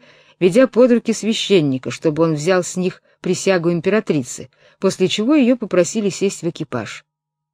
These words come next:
Она села в него с гетманом и отправилась в Семёновский полк, где была принята с кликами неописуемой радости. Оттуда она отправилась в Казанскую церковь, где конная гвардия выехала к ней навстречу поистине с бешеной радостью.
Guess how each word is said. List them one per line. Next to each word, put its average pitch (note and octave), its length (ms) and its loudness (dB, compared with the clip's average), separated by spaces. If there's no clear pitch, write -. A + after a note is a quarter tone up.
Она B3 260 6
села A#3+ 320 4
в F#3+ 40 -2
него F#3 240 2
с D3+ 80 -6
гетманом G#3 580 0
и A3 100 2
отправилась A3 520 2
в - 60 -10
Семёновский E3+ 580 -4
полк, A#2+ 420 -6
где D#3 160 2
была E3+ 240 2
принята E3 480 -2
с - 120 -14
кликами G3+ 500 2
неописуемой F#3 760 -2
радости. B2 580 -4
Оттуда C4+ 640 4
она G3+ 220 2
отправилась A#3 520 0
в - 40 -20
Казанскую G3 640 0
церковь, - 600 -6
где D3+ 220 2
конная D#3 380 0
гвардия A3 460 2
выехала A3+ 380 2
к - 80 -10
ней F#3 160 0
навстречу G#3 560 -2
поистине A3+ 560 0
с F3+ 80 -8
бешеной F3+ 400 -2
радостью. - 580 -8